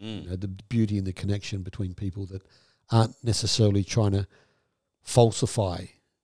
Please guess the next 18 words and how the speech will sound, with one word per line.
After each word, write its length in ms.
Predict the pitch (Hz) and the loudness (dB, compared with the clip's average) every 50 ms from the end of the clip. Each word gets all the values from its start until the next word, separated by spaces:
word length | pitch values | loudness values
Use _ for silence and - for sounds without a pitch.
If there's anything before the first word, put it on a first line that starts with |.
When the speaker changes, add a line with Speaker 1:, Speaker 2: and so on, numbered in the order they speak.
| _ _ _ _ _ _ _ _ - | _ _ _ _ _ _ _ _ 2
Speaker 2:
who 160 | 110 113 113 | 4 4 6
they 180 | 101 98 101 95 | 6 4 2 2
really 320 | 95 107 113 113 107 98 | 2 2 4 4 4 4
are, 120 | 90 92 | 2 2
their 180 | 87 95 95 95 | 0 0 -2 -2
authentic 500 | 98 95 - - 110 104 95 - 104 - | -2 -4 -4 -2 -2 -2 -2 -4 -6 -8
self. 340 | - - 101 85 90 92 - - - - - - | -8 -8 -8 -8 -10 -12 -14 -18 -20 -20 -20 -20
Speaker 1:
Yeah. 80 | 113 107 | -6 2
Speaker 2:
So 100 | - 127 | 6 6
I 60 | 113 | 6
guess 300 | 110 143 151 - - - | 6 6 4 4 2 -2
for 160 | - - 127 | -2 0 2
me, 200 | 113 117 123 110 | 4 4 4 4
the 100 | 104 101 | 4 2
shadow 320 | - - 131 131 131 127 117 | 2 4 4 6 6 6 4
conversation 720 | - 117 104 95 95 - - 98 95 98 95 - 101 95 | 2 0 0 0 0 -2 0 2 2 0 0 -2 -2 -2
is 160 | 92 90 87 - | -2 -4 -2 -2
that 220 | - 98 95 - | -2 -2 -2 -4